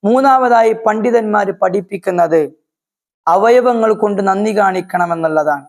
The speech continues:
അവയവങ്ങൾ കൊണ്ട് നന്ദി കാണിക്കുക എന്ന് പറയുമ്പോ ശരീരത്തിലെ ഓരോ അവയവങ്ങളും അള്ള നൽകിയതാണ്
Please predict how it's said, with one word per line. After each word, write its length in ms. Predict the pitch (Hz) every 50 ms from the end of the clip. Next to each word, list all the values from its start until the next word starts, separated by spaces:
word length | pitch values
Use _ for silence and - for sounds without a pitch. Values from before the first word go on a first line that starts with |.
| _ -
അവയവങ്ങൾ 520 | 151 165 180 190 202 202 202 202 196 190
കൊണ്ട് 260 | 180 - 190 190 190
നന്ദി 300 | 185 185 180 190 202 208
കാണിക്കുക 420 | 208 202 196 185 180 185 _ 190 185
എന്ന് 140 | 180 175 180
പറയുമ്പോ 460 | 175 170 170 170 160 160 151 - - _ _ _ _
ശരീരത്തിലെ 640 | - - 180 180 208 220 208 202 - - 196 185 190
ഓരോ 380 | 185 190 202 196 208 214 214
അവയവങ്ങളും 720 | 175 185 185 190 190 185 180 180 175 170 170 170 160 160 - _ -
അള്ള 200 | 170 175 185 190
നൽകിയതാണ് 720 | 185 175 165 151 143 151 156 160 151 151 147 139 127 131